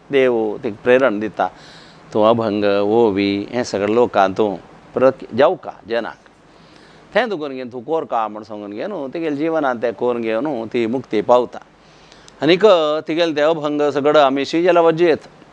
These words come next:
देवान ताका वर दिला. कोणाक ते अभंगाक, अभंग बरयतना डिसिशन सगळें जावन घे न्हू, देव सांगता, "कोण की तुगेलो अभंग, ओवी सगळें वाजयता, तांकां मिजेर भक्ती अशी जाता, तांकां आमी गेलो अनुग्रह अशी जाता," म्हूण घे न्हू, अशी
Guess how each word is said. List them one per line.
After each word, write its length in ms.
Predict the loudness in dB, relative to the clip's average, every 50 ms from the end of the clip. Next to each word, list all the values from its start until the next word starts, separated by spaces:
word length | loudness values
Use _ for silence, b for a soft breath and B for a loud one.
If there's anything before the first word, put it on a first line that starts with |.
| -20 -20 -20 -10 -2
देवान 380 | 0 0 0 0 -2 -6 -4 -4
ताका 180 | -6 -6 -2
वर 160 | -2 -2 -2 -2
दिला. 240 | -4 -6 -6 -8 -10 _ _ _ _ _ _
कोणाक 600 | -6 -4 -4 -4 -4 -4 -2 -2 -2 -2 -2 -6 B B B B B B B B B B B 0
ते 60 | 2
अभंगाक, 600 | 2 2 2 0 0 2 2 2 0 -2 -4 -4
अभंग 360 | -2 -2 -2 -2 -4 -4 -2
बरयतना 520 | 0 0 0 0 0 -2 -2 0 0 0 0
डिसिशन 500 | -2 -4 -6 -4 -6 -6 -4 -6 -2 -2
सगळें 240 | -2 -2 -2 0
जावन 240 | 2 2 2 2 0
घे 180 | -2 -2 -2 -2
न्हू, 220 | -2 -2 -4 -4 -8 B B B B B B 2
देव 180 | 4 4 4
सांगता, 380 | 2 0 -2 -2 -2 -2 -4 -4
"कोण 300 | 0 0 0 0 0 0
की 220 | 0 2 2 2
तुगेलो 320 | 2 0 0 2 4 4 2
अभंग, 320 | 2 2 -2 -2 0 2
ओवी 540 | 4 4 4 4 4 2 2 2 0 -2 -2
सगळें 240 | 0 -2 0 2 4
वाजयता, 460 | 2 4 4 4 4 4 2 0 0 b b b b b b _
तांकां 300 | -2 -2 -2 -4 -8 -8
मिजेर 320 | -8 -8 -6 -6 -6 -6 -6
भक्ती 300 | -8 -10 -10 -8 -8 -8
अशी 180 | -8 -6 -6
जाता, 480 | -6 -4 0 0 2 2 2 0 -2 -6 -12 b b b b b b b b b _ -2
तांकां 280 | -2 -2 0 -2 -4
आमी 140 | -4 -4 -6
गेलो 180 | -6 -6 -6 -4
अनुग्रह 360 | -6 -6 -4 -2 -2 -2 -2
अशी 180 | -2 -2 -4 -4
जाता," 540 | -2 0 0 2 2 2 2 0 -4 -6 -10
म्हूण 120 | -10 -8 -2
घे 180 | 0 0 0
न्हू, 320 | 0 -2 -4 -4 -6 -8 -6 -6
अशी 440 | -6 -4 0 0 2 2 0 -2